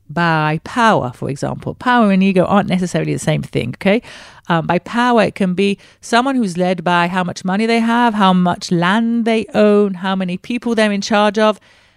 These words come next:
That's a different kind of person who will make a different kind of leader. And it might be practically, it's probably practically impossible to take someone whose energetic pole is their ego or their power and turn them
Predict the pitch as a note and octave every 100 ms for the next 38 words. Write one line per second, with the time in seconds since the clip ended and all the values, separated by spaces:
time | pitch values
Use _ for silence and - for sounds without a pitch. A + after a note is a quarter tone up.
0 | _ C4 C#4 C#4+ B3 D4+ C#4 A#3 A#3+ A#3+
1 | A#3 G#3+ - C#4 C#4+ A3+ A3 A3 A3 A3+
2 | G3+ G3+ G3+ G#3 G#3 F#3+ F#3 A3+ F3 C3+
3 | C3+ _ _ - - - - - F#3 F3
4 | F3+ - G3+ A3 B3+ C#4 F#3+ G#3 G3 -
5 | _ _ _ - A#3 A#3 - G#3+ - F3+
6 | - - D#4 D#4 G#3+ - B3 - - -
7 | G3+ F3+ - A3+ - D#3 C#3 - - _
8 | _ _ _ _ _ - G#3+ B3 C4 -
9 | A3 G#3+ G3+ F#3+ G3+ F#3 E3 - G3 F3+
10 | A3 C4 - - B3 B3 F3+ E3 D3+ D#3
11 | E3 A#3 G3+ F3 F3 E3 D#3+ G#3 A3 F#3+
12 | E3 F3 E3+ G#3 G3 F3+ E3+